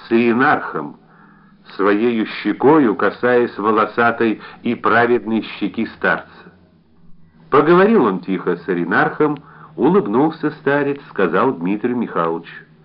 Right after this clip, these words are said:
«Вижу я, ты в великой ужасти, как на такое великое дело идти. Когда идёшь до Троицы Сергия монастыря, отслужи там молебен с водосвятием, и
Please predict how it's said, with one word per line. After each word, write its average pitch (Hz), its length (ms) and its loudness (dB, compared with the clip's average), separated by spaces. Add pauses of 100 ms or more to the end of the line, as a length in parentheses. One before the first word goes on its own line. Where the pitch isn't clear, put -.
(560)
«Вижу 160 600 2
я, 156 360 4
ты 127 220 -2
в 156 220 2
великой 131 720 0
ужасти, 127 920 -2 (360)
как 101 260 -2
на 101 140 0
такое 127 420 4
великое 113 680 0
дело 104 420 0
идти. - 500 -10 (760)
Когда 127 480 4
идёшь 139 360 2
до 127 160 2
Троицы 135 640 2 (100)
Сергия 123 420 2
монастыря, 107 760 -2 (460)
отслужи 117 680 0
там 139 240 0
молебен 127 680 0 (340)
с - 40 -20
водосвятием, 113 1040 -2 (340)
и 139 240 -2